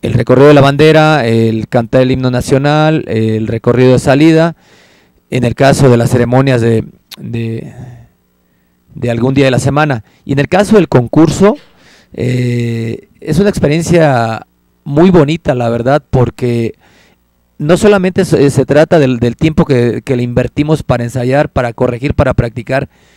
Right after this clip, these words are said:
sino el día en sí que nos toca ir al concurso. Hay que levantarse muy temprano para llegar a la sede de,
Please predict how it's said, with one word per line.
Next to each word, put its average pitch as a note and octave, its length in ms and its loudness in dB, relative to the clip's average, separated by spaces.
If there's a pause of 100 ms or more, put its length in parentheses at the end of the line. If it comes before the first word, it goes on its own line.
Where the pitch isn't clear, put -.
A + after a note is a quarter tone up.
(120)
sino C3 380 -2
el B2+ 140 -2
día E3 280 2
en D3 80 -2
sí G3 380 -4 (120)
que C3+ 120 -8
nos B2 160 -8
toca D3+ 220 -4
ir D3+ 60 -2
al C#3 120 -2
concurso. D3+ 600 -2 (400)
Hay C#3+ 100 -8
que D#3+ 100 -2
levantarse C3+ 400 0
muy C#3 120 0
temprano C3 640 -2
para B2 260 -6
llegar A#2+ 260 -2
a B2+ 60 -2
la A2+ 100 -6
sede C3 320 -4
de, A2+ 240 -6